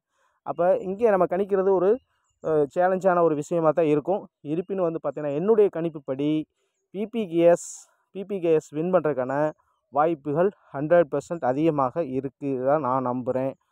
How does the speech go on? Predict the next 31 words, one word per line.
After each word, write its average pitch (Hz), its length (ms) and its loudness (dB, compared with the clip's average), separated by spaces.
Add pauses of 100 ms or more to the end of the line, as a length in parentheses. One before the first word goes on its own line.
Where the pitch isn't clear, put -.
(140)
அவங்களுக்கு 147 540 0
ஃபேவரா 135 340 0
தான் - 140 -4
நம்ம 135 120 -2
அதிகமான 135 380 -2
டீம்ஸ், 143 260 -10 (320)
அ, 120 240 -14
பிக் 135 240 -16
ப-, 135 240 -6
பிக் 135 140 -14
பண்ண 139 220 -8
போறோம். 135 240 -2 (400)
So, 202 140 -6
நம்ம 190 100 4
பிரேம் 202 280 2
டீம்ஸ் 233 220 -2
கொடுத்துருக்கோம். 214 340 4
உங்களுக்கு 190 240 2
இன்ட்ரெஸ்டிங் 196 340 0
இருந்தா 196 240 2
நம்ம 190 240 2
பிரேம்ல 185 340 2
ஜாயின் 170 160 2
பண்ணுங்க. 165 240 2
இன்னைக்கு 165 240 0
வின் 185 120 0
பண்ண 185 180 0 (100)
போற 139 200 -4
டீமை 180 380 -2
அனௌன்ஸ் 156 240 -2 (120)
பண்றோம், 175 200 -4